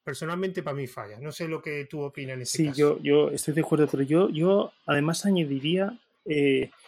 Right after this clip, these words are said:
Speaker 2: la, la última experiencia que he tenido, eh, bueno, eh, eh,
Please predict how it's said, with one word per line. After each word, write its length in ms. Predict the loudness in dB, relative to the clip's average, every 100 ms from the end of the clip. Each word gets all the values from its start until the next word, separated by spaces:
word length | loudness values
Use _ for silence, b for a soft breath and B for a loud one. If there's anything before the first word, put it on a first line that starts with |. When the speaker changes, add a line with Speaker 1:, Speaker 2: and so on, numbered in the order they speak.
| _
Speaker 2:
la, 100 | 0
la 160 | 2 4
última 220 | 4 4
experiencia 320 | 4 4 2 2
que 60 |
he 40 | 2
tenido, 540 | 2 4 4 4 0 0
eh, 300 | 0 0 2
bueno, 340 | 2 2 -2
eh, 280 | -2 -4 -6 -14 _ _ _ -10
eh, 320 | -10 -10